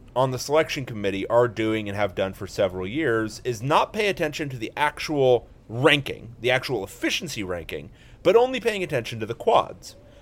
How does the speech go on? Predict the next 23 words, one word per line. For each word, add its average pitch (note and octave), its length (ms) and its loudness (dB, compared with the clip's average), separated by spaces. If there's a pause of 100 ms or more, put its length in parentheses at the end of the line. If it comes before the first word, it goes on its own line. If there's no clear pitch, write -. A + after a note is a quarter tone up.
(100)
So, E3 460 10 (600)
to B2 140 4
put C3 300 2
it - 260 -2
kinda A#2 480 2
in A#2 140 -4
a G2 160 -4 (120)
specific A#2 680 -4
circumstance F#2+ 720 -6
here, C3+ 240 -4 (480)
Arizona E3 840 6
beats C3 300 -4
Tennessee C3 560 -2
by, G2+ 160 2
like, G#2 200 0
five G2 460 -4
points. - 580 -4 (540)
Um, G#2 460 0 (180)
that's C#3 220 4
a D#3+ 80 -4
quad B2+ 380 6
one G2+ 340 0
win. C3+ 360 -4